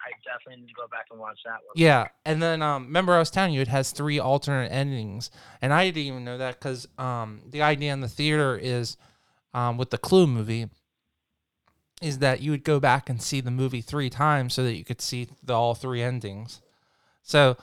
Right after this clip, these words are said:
Speaker 2: this movie doesn't even have that, and I think it's, it's such a rewatchable. Would you rewatch it?
Speaker 1: Oh, a hundred percent.
Speaker 2: Okay. All right, so
Speaker 1: A hundred percent. I would rewatch it, like, today. <laughs>
Speaker 2: I mean, I, I was telling,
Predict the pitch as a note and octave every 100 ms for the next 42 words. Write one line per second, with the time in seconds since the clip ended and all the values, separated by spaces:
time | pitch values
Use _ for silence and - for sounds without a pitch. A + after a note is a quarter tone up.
0 | - - F#3 F3+ E3+ D#3 D3 C#3+ B2 A#2+
1 | D#3+ F3+ D#3 B2+ A2+ B2+ B2 C3 B2 A#2+
2 | - - - C#3 - C#3 B2+ B2 A2+ A2
3 | A#2+ C3 B2 A#2 A2+ A2+ A2 G2+ G#2 C#3
4 | E3+ F#3 F3+ E3 D3+ D#3 - F3+ - -
5 | _ _ _ _ _ _ _ _ _ _
6 | - F3+ A2+ F#2+ _ _ _ F#3 F#3+ G3+
7 | F3+ E3 - D#3 B2 - _ _ _ -
8 | E3 D#3 - _ _ - - - - E3+
9 | E3 E3+ E3+ D#3 E3+ C#3+ - - E3+ F3+
10 | F#3 E3+ F3 E3 D#3+ - D#3+ D#3 D#3 C#3+
11 | C#3 C3 _ _ _ _ _ _ _ _
12 | _ D#3+ D3+ C#3 _ _ _ - - F3
13 | F#3 - D3 A#2+ - E3 G3 G#3 F#3 _
14 | _ - E3 D#3 F#3 - F#3+ G3 F#3+ F3